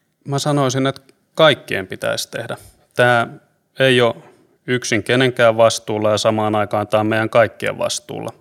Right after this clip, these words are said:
Kaikilla on vähän eri, erilainen rooli tietenkin tässä kehityksessä. Tästä nyt voisi erotella vaikka sitten kansainvälisen näkökulman ja hallitukset,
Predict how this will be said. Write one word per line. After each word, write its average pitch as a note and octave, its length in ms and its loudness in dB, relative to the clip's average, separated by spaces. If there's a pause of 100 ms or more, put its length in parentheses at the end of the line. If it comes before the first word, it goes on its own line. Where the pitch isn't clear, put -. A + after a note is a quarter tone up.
Kaikilla A#2 340 0
on G#2+ 60 0
vähän A2+ 260 2
eri, A2 200 0 (320)
erilainen A#2 360 2
rooli A2 300 4
tietenkin G#2+ 400 -10
tässä - 220 -12
kehityksessä. A#2 680 -8 (840)
Tästä - 280 -2
nyt - 100 -8
voisi A2 280 0 (240)
erotella A2 560 2
vaikka G#2+ 300 0
sitten G#2+ 420 -4 (540)
kansainvälisen A2 760 2
näkökulman G#2 560 -4
ja G2 80 -2
hallitukset, C3 800 -2